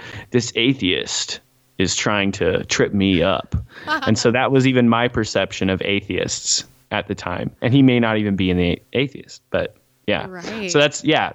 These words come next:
Speaker 1: that's true. The, the perception in Christian culture is atheists are just all these, like,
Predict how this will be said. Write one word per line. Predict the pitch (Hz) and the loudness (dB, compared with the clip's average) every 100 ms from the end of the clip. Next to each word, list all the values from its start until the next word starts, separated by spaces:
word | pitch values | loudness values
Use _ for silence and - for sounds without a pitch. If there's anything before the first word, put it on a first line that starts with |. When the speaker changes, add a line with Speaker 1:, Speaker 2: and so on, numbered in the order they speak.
| - | -4
Speaker 1:
that's | 120 120 123 | -2 -2 -4
true. | - 180 156 120 | -4 2 2 4
The, | 113 110 107 107 - - - | 4 4 2 0 -8 -20 -4
the | 127 | -2
perception | 127 113 143 127 - 120 | 0 0 0 0 0 -2
in | 107 | 0
Christian | 127 - 110 | -2 0 0
culture | - 117 - 104 98 98 - - - - _ _ _ _ - 123 | 2 0 2 2 2 -2 -10 -20 -20 -20 _ _ _ _ -6 0
is | 113 104 | 0 2
atheists | 113 113 120 113 - | 0 0 2 2 2
are | 113 | 0
just | 107 101 101 | 2 0 2
all | 110 107 | 0 0
these, | 101 | 0
like, | 95 90 | -2 -2